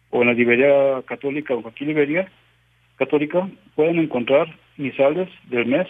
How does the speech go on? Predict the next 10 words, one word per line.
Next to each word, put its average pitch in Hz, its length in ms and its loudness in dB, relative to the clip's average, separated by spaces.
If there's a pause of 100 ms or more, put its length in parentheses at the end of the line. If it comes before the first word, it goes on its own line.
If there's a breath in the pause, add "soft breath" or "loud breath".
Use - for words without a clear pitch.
o 156 60 -4
misales 139 380 0
anuales, 151 380 0 (440 soft breath)
y 123 60 -10
sería 139 160 0
muy 160 100 0
bueno 175 220 0
que 151 100 -2
nos 131 140 -2
abaste-, 127 420 -2